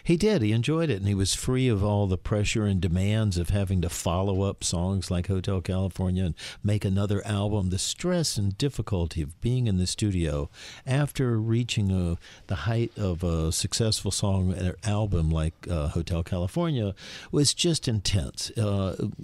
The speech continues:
Glenn used to call it the hardening of the artistry.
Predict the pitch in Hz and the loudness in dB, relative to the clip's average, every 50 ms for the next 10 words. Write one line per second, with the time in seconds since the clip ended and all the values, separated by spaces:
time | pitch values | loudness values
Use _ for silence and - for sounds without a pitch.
0 | - 113 - 127 139 156 151 147 143 135 - - 123 113 120 - - - - 120 | -8 -4 0 0 2 2 2 2 2 2 0 -2 -4 -4 -6 -8 -8 -4 -2 0
1 | 117 117 104 - - 107 - - - 135 135 131 120 123 123 113 113 101 90 107 | 2 2 0 0 -2 -4 -2 0 -2 0 0 0 0 0 2 2 2 2 2 0
2 | 95 104 104 95 95 90 92 - - - - 85 73 65 - | 2 2 2 2 2 2 2 0 0 0 0 -2 -2 -2 -6